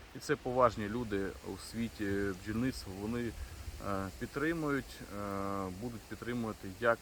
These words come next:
ментори для навчання, е, так і з іншого боку, як консультанти, таке інше. Якщо ви р-, бачите себе в цьому проєкті, якщо ви хочете цим займатися, знову ж таки, долучайтеся. Мій телефон, так само як і електронна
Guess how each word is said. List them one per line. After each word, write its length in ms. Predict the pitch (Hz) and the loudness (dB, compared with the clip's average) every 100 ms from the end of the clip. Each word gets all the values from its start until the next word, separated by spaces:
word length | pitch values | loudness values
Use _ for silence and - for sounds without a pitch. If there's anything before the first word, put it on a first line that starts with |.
| - | 2
ментори 460 | 107 117 104 104 | 0 0 0 -4
для 140 | 98 101 | -2 -2
навчання, 600 | 104 - 104 104 131 143 | -2 -4 -4 0 4 4
е, 40 | 139 - - - - 95 104 104 98 95 95 90 | 2 -8 -16 -16 -6 0 2 4 4 2 2 0
так 140 | 107 104 | 0 0
і 40 | 98 | 0
з 120 | 107 | -2
іншого 320 | 139 - 110 101 | -2 -2 -4 0
боку, 280 | 117 117 95 | 0 0 0
як 200 | 101 95 - | 0 -2 -6
консультанти, 720 | 107 - 98 - 127 123 - 90 - | -8 -8 -4 4 6 4 -2 -8 -10
таке 200 | - - | -14 -6
інше. 180 | 107 95 - | -4 -4 -8
Якщо 260 | - 143 | -4 -2
ви 200 | 143 143 | 0 -2
р-, 300 | 131 - 113 - 104 98 98 90 | -4 -2 -2 -2 -8 -10 -10 0
бачите 360 | 101 123 - - | 8 8 8 -8
себе 240 | - 98 | -8 -6
в 140 | 98 - | -6 -4
цьому 180 | 104 98 | -4 -2
проєкті, 420 | 98 87 82 - - - - - | -2 -2 -2 -12 -16 -16 -16 -12
якщо 280 | - 92 131 | -8 -4 0
ви 100 | 123 - | 0 0
хочете 400 | 117 131 - 110 | 0 0 0 -6
цим 260 | 101 110 98 | -4 -4 -2
займатися, 560 | 98 98 87 87 - 87 92 | 0 0 -2 -4 -10 -10 -2
знову 200 | 117 92 | -2 -2
ж 100 | - | -8
таки, 200 | - 90 | -12 -6
долучайтеся. 720 | 104 110 - 156 139 - 87 - - - - - | -2 -2 2 2 0 -8 -12 -12 -20 -20 -14 -4
Мій 220 | 110 147 | 2 2
телефон, 560 | - 123 117 - 147 117 | 2 -2 -2 0 0 0
так 160 | 104 - | -4 -2
само 300 | 123 117 104 | 0 0 0
як 120 | 98 | -2
і 40 | 110 | 0
електронна 500 | 107 107 113 113 | -2 0 0 0